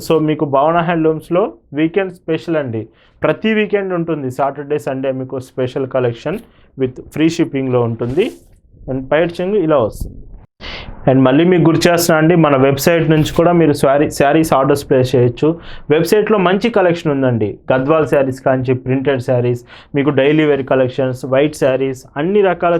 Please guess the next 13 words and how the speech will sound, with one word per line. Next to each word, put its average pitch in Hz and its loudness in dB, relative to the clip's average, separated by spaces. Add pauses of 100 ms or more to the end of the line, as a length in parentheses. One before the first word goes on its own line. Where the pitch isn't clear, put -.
చీరలు 151 -4
ఉన్నాయి. 147 -6
ఒకసారి 139 -4
వెబ్సైట్ 170 -4
చెక్ 139 -2
చేసి 160 -4 (420)
వెబ్సైట్ 160 0
నుంచి 139 -10
కూడా 170 2
మీరు 147 -2 (100)
క్రెడిట్ 175 -2
కార్డ్స్ 160 -2
యూజ్ 139 -10